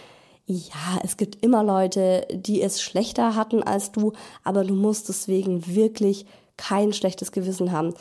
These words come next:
Also ich denk mir dann immer, „Ja, tut mir wirklich sehr leid für dich. Gott sei Dank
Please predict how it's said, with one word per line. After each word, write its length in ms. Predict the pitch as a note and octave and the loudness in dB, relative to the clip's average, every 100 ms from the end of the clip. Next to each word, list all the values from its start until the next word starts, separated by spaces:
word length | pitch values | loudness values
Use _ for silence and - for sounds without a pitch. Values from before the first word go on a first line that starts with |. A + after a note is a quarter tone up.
| - - - | -14 -12 -4
Also 160 | F#3+ | 0
ich 80 | G3+ | 2
denk 180 | A3 A3 | 2 2
mir 100 | G3 | 2
dann 120 | G3 | 2
immer, 180 | G#3 G3+ | 2 2
„Ja, 300 | G3 G#3 A3 - | 4 4 2 -2
tut 220 | - A3 | -4 2
mir 160 | G#3 | 2
wirklich 260 | A3 A3+ A3 | 2 2 0
sehr 140 | - | 0
leid 240 | G3 A3 B3+ | 0 0 0
für 120 | G3+ | 0
dich. 360 | G3+ A3 A3+ - _ - | 2 2 -2 -16 _ -6
Gott 200 | - F3 | -4 0
sei 140 | F#3 | 2
Dank 340 | F3+ F#3 A#3 | 2 2 2